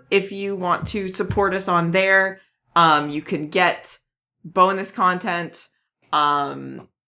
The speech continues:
watch stuff with us, help us pick what we talk about. If you can't support us on Patreon, but you want to support the show, uh, leaving a rating and review is a great way to do that. Um,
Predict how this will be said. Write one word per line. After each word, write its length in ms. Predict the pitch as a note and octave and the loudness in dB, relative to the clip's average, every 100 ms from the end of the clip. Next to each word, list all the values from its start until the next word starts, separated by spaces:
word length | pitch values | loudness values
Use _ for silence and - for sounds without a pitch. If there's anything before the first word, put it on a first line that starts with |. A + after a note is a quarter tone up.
| _ _ | _ _
watch 360 | F#3 F#3 G3 F#3+ | -6 2 2 0
stuff 260 | - F#3+ F#3 | -4 -4 -4
with 100 | E3+ | -4
us, 200 | D#3+ - | -4 -6
help 180 | D3 | -12
us 140 | D3+ - | -12 -10
pick 220 | - E3 | -8 -6
what 120 | D3 | -8
we 80 | A#2+ | -10
talk 360 | B2 G3 F3+ G3+ | -4 0 0 -2
about. 500 | F3+ F3 F3 - - _ _ _ _ | -2 -2 -2 -6 -16 _ _ _ _
If 240 | E3+ F3 E3+ | -2 -2 -4
you 580 | E3 E3 E3+ E3+ D#3+ - - | -8 -6 -4 -4 -6 -8 -4
can't 260 | D4 F#4+ | -2 -2
support 280 | F#4 C#4+ A3+ | -2 -2 0
us 120 | F#3+ | 0
on 120 | A#3 - | -2 -2
Patreon, 540 | G#3+ D#3+ D#3+ D3+ F3+ | -4 -4 -2 -2 -2
but 140 | F3 - | -4 -4
you 100 | D#3 | -4
want 280 | D#3 C#3+ - | -4 -6 -8
to 100 | E3+ | -16
support 380 | F3+ - D3+ | -14 -6 -6
the 80 | D3 | -6
show, 480 | D#3+ G#3 G#3 E3+ G#3+ - _ _ - | -4 0 2 2 -2 -10 _ _ 4
uh, 300 | D#3+ D3+ D3 C#3 | 6 8 4 0
leaving 320 | E3+ D#3 D#3 | -4 -4 -4
a 60 | D3 | -2
rating 520 | D#3 D3+ D3 D3 C#3+ | -2 -2 -4 -6 -8
and 200 | - D3 | -6 -4
review 500 | D3 D3+ F3 F#3 A#3+ - | -6 -6 -2 -2 -2 -4
is 180 | A3 | -4
a 60 | A#3+ | -4
great 260 | A#3+ A3+ G#3+ | -4 -2 -2
way 120 | A#3 | -4
to 120 | A#3 | -4
do 160 | A#3+ A#3+ | -8 -2
that. 400 | B3+ C4+ C4 - - | 0 0 -2 -16 0
Um, 640 | F3 D#3+ D3+ D3+ D3 C#3+ | 2 4 2 -2 -8 -12